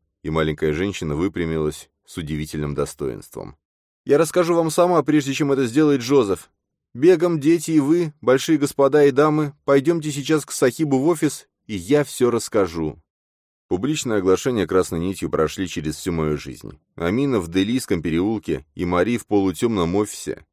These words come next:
Вся семья, охваченная изумлением, сбившись в стадо, двигалась за нами, а Мари вела меня вниз по лестнице, не выпуская моей руки.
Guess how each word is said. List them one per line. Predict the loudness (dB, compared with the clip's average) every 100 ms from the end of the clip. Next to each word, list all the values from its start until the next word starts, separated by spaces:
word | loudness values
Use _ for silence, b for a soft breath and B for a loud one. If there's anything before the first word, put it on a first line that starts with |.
| _ _
Вся | 0 0
семья, | 0 -4 0 2
охваченная | 2 0 0 0 -4 -4 -4
изумлением, | -4 -4 -2 -2 -2 -4 -6
сбившись | -10 -6 -4 -4 -4 -8
в | -6
стадо, | 0 2 2 -2
двигалась | -2 -6 -2 -2 -2 -2
за | -4
нами, | -2 -6 -10 -14 _
а | -8
Мари | -4 -2
вела | -2 -2 -2 -2
меня | -4 -6
вниз | -6 -8 -6
по | -4
лестнице, | -2 -4 -8 -8 -6
не | -4
выпуская | -4 -4 -6 -2 0
моей | 0 -4 -4
руки. | -6 -12 -16